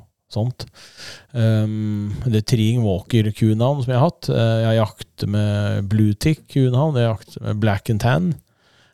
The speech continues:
Ehm, den var för övrigt väldigt dålig. <laughs> Blue Ticken var lite bättre.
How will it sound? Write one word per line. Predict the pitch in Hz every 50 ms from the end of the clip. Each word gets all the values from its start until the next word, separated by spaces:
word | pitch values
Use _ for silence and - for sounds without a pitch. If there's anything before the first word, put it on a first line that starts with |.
| _ -
Ehm, | 127 120 117 117 117 113 113 113 110 107 107 104 101 - - - - - - - - _ _ _ _ _ _ _ _ _ _ _ _ _ _ _
den | 104 104 107 110 110
var | 98 95
för | 98 120 110
övrigt | 95 98 113 117
väldigt | 107 92 92 113 117
dålig. | 110 107 135 170 185 - - - - - - - - -
<laughs> | - 175 - - 175 170 190 - 185 - 151 220 165 - 233 233 - - _ - 185 - _ - - - - _ _ _ - - - 123 120 117 -
Blue | 160 139 135 135 131
Ticken | 120 - 147 131 120 - 165 160
var | 143 127 123 127 123
lite | 123 120 123 135 147 - -
bättre. | 127 120 117 120 131 160 185 220 160